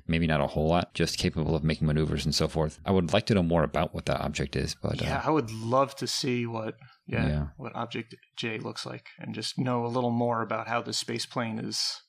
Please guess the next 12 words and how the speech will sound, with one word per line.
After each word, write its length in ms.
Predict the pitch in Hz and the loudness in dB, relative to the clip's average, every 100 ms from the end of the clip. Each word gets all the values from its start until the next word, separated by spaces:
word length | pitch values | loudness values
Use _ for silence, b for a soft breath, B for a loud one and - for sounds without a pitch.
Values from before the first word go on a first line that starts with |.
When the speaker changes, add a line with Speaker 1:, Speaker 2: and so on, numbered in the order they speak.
| _ _ - | _ _ -14
Speaker 2:
is, 280 | - - - | -8 -6 -6
is 180 | 120 | -6
docking 460 | - 131 123 - 127 | -4 -2 -2 0 -2
with 180 | 113 - | -2 -2
it 120 | 113 | -4
and 160 | 120 113 | -2 -4
then 140 | 110 | -4
releasing 460 | 110 113 123 - 123 | -4 -4 -4 -4 -6
it. 120 | 110 - | -8 -10
It's 160 | - - _ - | -18 -20 _ -8
multiple 300 | 120 117 110 | -6 -6 -6
times. 440 | 110 113 113 - | -6 -6 -6 -8